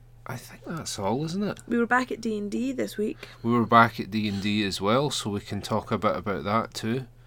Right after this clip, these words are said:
Speaker 1: Um, but first of all, um, it, it's been quite a busy week in terms of Kickstarter,
Speaker 2: Yes,
Speaker 1: hasn't it?
Speaker 2: there's been lots going on in Kickstarter.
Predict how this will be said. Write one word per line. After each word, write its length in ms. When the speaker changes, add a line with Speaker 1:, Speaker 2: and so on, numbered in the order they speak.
Speaker 1:
Um, 520
but 540
first 400
of 100
all, 360
um, 560
it, 240
it's 160
been 180
quite 280
a 80
busy 340
week 300
in 100
terms 300
of 160
Kickstarter, 880
Speaker 2:
Yes, 160
Speaker 1:
hasn't 220
it? 120
Speaker 2:
there's 140
been 80
lots 260
going 240
on 100
in 120
Kickstarter. 720